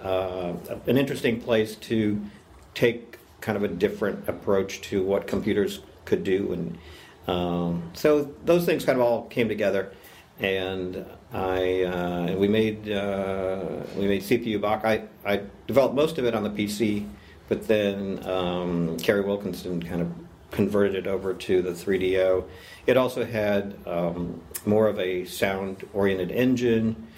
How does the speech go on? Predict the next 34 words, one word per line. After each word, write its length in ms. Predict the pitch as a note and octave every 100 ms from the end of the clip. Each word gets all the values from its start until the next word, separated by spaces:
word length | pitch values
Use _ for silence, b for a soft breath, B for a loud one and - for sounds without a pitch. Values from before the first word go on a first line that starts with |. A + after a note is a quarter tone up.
| B B B
Uh, 220 | F#2 F2
they 140 | F2 F2
provided 520 | F#2 F#2 G2 F#2+ F2+
for 120 | F#2+
free 380 | - A2 G#2 G2
all 180 | F#2 F#2+
these 300 | F#2+ F#2 F2+
lovely 400 | G2 G2+ G#2 F#2+
pictures 420 | - A2+ A2+ G#2
that 80 | G2+
we 80 |
could 140 | G2+ F#2
show 240 | - C#3
you 160 | C3 B2
while 180 | A#2 A#2
the 60 |
music 340 | A2+ A2+ A2+ A#2
was 100 | A2
playing, 540 | - G#2+ G#2 G2+ G2+
and 160 | F#2 F2+
so 340 | - G#2 G2 - B B B B B -
it 80 |
was 120 | E3 E3
definitely 300 | D#3 D3 C3+
an 60 |
experiment, 580 | B2 - C3+ C#3+ E3+ A2+
but 180 | A2+ A2
a, 280 | G#2 G2+ - -
a 40 |
kind 180 | - G#2
of 80 | G#2
really 180 | G#2
interesting 420 | G#2 G2+ G2+ G#2 G2
one 480 | G2 F#2+ F#2+ F#2